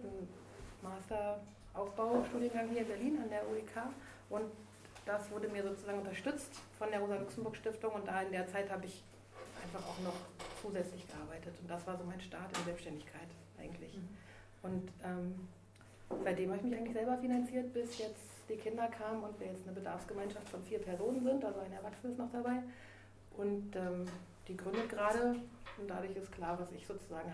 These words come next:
Speaker 1: habe, es reicht jetzt nicht für uns alle vier.
Speaker 2: Mhm.
Speaker 1: Aber ich selber könnte davon leben, aber eher schlecht als recht.
Speaker 2: Okay.
Speaker 1: Also es ist schon ganz schön knirsch.
Speaker 2: <laughs>
Speaker 1: Und also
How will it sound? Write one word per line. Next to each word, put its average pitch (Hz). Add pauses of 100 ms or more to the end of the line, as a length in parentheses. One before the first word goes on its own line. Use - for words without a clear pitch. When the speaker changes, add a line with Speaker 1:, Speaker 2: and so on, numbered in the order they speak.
Speaker 1:
habe, 180
es -
reicht 170
jetzt 175
nicht 190
für 180
uns 170
alle 170
vier. - (100)
Speaker 2:
Mhm. 208
Speaker 1:
Aber 170
ich 170
selber 226
könnte 220
davon 185
leben, 240 (840)
aber 190
eher 202
schlecht 190
als 165
recht. 143 (220)
Speaker 2:
Okay. 202 (340)
Speaker 1:
Also 175
es 175
ist -
schon 196
ganz 170
schön 180
knirsch. 160 (160)
Speaker 2:
<laughs> -
Speaker 1:
Und 208 (880)
also 202